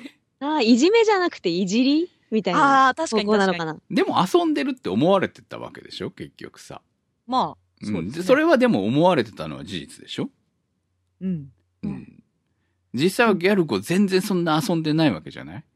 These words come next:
Speaker 2: そうだよ。
Speaker 3: めっちゃいい子な
Speaker 2: 二十四話、アニメ見ててくれたんだよ。
Speaker 3: そう。めっちゃいい子なわけですよ。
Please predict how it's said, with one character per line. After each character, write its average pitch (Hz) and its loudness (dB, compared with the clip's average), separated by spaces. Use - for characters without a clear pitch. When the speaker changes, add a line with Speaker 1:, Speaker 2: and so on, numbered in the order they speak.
Speaker 2:
そ 269 -4
う - 4
だ 165 4
よ。 175 -4
Speaker 3:
め 170 -8
っ - 0
ち 247 4
ゃ - 4
い 220 2
い 262 4
子 269 4
な - -
Speaker 2:
二 - 2
十 - -
四 - -
話、 180 0
ア 311 2
ニ 302 2
メ 233 4
見 285 4
て 311 0
て 226 0
く 208 -6
れ 220 -6
た - 2
ん 294 -2
だ 254 0
よ。 233 0
Speaker 3:
そ 82 -6
う。 69 -8
め 131 0
っ 185 -4
ち - -6
ゃ - -2
い 254 0
い 220 -2
子 131 -2
な 80 -4
わ 78 -10
け 73 -12
で 65 -14
す - -18
よ。 - -20